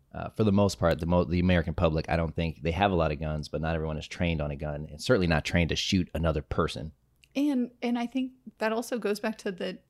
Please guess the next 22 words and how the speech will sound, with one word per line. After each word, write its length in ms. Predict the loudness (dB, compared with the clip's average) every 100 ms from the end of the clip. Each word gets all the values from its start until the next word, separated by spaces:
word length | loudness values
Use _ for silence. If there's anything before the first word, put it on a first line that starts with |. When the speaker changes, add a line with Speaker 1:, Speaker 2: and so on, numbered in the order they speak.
| -10
Speaker 2:
the 220 | -6 -8
reason 400 | -6 -6 -6 -8
that 160 | -8
guns 220 | -6 -6 -6
were 80 | -10
created. 480 | -4 -2 -2 -6 -16 -20 -20 _
So, 180 | -6 -2
like, 360 | -2 -4 -8 -12 _
Speaker 1:
Yeah, 260 | 6 6
is 120 | 6 0
this 100 | -4
the 100 | 0
government 420 | 2 4 2 2
who's 140 | 0
burglarizing 560 | 2 2 4 2 4 2
you? 140 | 2 -2 -2 0
Speaker 2:
<laughs> 160 | 0 -4 0 0 0 -8
Speaker 1:
The 80 | -6
tyrannical 420 | -4 0 0 2
government? 460 | 2 2 2 0 -4 -14 -12 -12 -4
Speaker 2:
But 100 | -2
also, 520 | -2 -4 -4 -2 -4